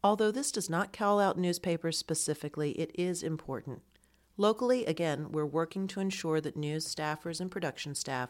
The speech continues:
are treated as essential, essential business personnel. That's the news for today that affects our industry. Let us know how you're doing and what you need.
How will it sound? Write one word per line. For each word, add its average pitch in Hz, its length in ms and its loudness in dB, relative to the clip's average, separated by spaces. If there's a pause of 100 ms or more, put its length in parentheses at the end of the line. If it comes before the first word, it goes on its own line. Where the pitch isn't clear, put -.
(160)
are 135 140 0
treated 170 480 -4
as 131 180 -4
essential, 170 800 -4 (240)
essential 143 560 0
business 139 400 -2
personnel. 127 640 -6 (500)
That's 220 260 0
the 240 120 0
news 185 260 2
for - 160 -2
today 147 720 -2 (160)
that 156 100 0
affects 170 340 0
our 165 200 0
industry. - 600 -2 (340)
Let 240 240 0
us 349 200 -2
know 247 160 0
how 196 160 -2
you're 156 200 -2
doing 139 460 -6 (180)
and 170 160 4
what 196 180 4
you 185 100 4
need. 156 380 2